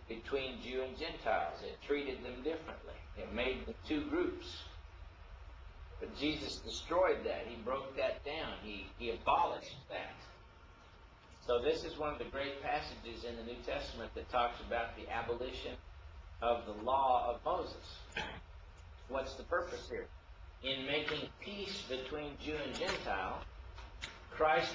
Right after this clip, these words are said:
broke down that which separated the two of them. He, he, he got rid of the thing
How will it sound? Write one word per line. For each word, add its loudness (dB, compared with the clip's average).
broke 6
down 0
that -2
which -2
separated 2
the -2
two -2
of -4
them. -4
He, -4
he, -4
he -2
got 6
rid 8
of 2
the 0
thing -4